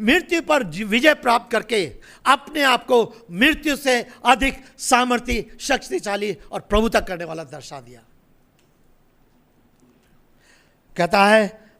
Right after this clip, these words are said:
"हम नाश हो गए होते हैं।" और तब जैसे भैया ने भी बोला था, कह रहा, "हमारी दशा क्या होती? सब मनुष्य से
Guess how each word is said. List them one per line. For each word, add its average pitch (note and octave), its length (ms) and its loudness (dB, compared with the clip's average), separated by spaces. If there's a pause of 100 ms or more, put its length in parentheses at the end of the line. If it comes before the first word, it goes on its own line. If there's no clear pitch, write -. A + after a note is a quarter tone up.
"हम F3 100 -4
नाश G3 360 2
हो F#3 80 4
गए E3+ 80 -2
होते D#3+ 240 -4
हैं।" A#2 320 -8 (220)
और F#3 180 -2
तब G#3+ 140 4
जैसे F#3+ 260 2
भैया G3+ 240 4
ने A3 100 4
भी G#3 60 -2
बोला G#3 220 0
था, F3+ 200 0 (260)
कह G3+ 80 4
रहा, F3+ 180 2 (240)
"हमारी C4 440 4
दशा A3 320 4
क्या G#3+ 160 2
होती? C4+ 400 2 (280)
सब - 320 4
मनुष्य C4+ 500 2
से A#3 280 2